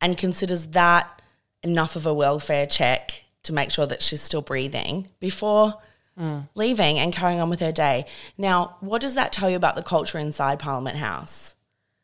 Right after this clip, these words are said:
Speaker 1: If a
Speaker 2: Mm.
Speaker 1: security guard finds that and thinks that is within the realm of normal, expected findings.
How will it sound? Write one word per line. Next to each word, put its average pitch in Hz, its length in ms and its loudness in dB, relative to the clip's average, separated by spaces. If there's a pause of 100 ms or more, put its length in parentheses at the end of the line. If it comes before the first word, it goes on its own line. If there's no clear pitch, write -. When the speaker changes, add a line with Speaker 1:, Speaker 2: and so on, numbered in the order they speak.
(480)
Speaker 1:
If 185 100 -4
a 180 40 -2
Speaker 2:
Mm. 160 40 0
Speaker 1:
security 170 460 0
guard 156 240 4
finds 151 260 -4
that 143 140 0
and 147 120 -6
thinks - 400 -10 (260)
that 165 140 4
is 175 140 -2
within 170 380 -4
the 151 100 -4
realm 165 640 0
of 151 480 0 (360)
normal, 160 1000 0 (320)
expected 156 1120 -2
findings. 139 1080 -6